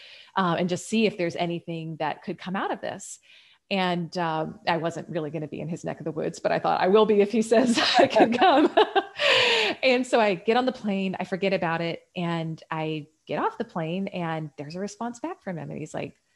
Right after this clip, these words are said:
"Hey, that was really different. Thank you for reaching out to me that way. I tell you what, if you're gonna be up here, come in, meet with me. Let's see what happens."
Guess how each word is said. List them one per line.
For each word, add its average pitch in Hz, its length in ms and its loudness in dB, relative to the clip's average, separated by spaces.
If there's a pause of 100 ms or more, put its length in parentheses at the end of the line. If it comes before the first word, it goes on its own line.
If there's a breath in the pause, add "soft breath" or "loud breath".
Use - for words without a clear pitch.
(380)
"Hey, - 400 -4 (280)
that 208 200 0
was 285 160 -2
really 226 300 2
different. 262 440 -4 (520)
Thank 262 200 0
you 262 100 -2
for 277 120 -2
reaching 254 320 -4
out 262 180 -6
to 220 100 -8
me 185 140 -4
that 151 240 -8
way. - 320 -10
I 170 60 -10
tell - 220 -8
you 240 160 -6
what, - 260 -6
if 180 120 -12
you're 202 100 -2
gonna 226 180 -2
be 220 180 -4
up - 160 -6
here, 208 180 -6
come 214 280 -4
in, 208 240 -4
meet 196 180 -6
with 196 160 -6
me. 185 200 -4
Let's 170 260 -10
see 196 160 -6
what 175 160 -8
happens." - 520 -16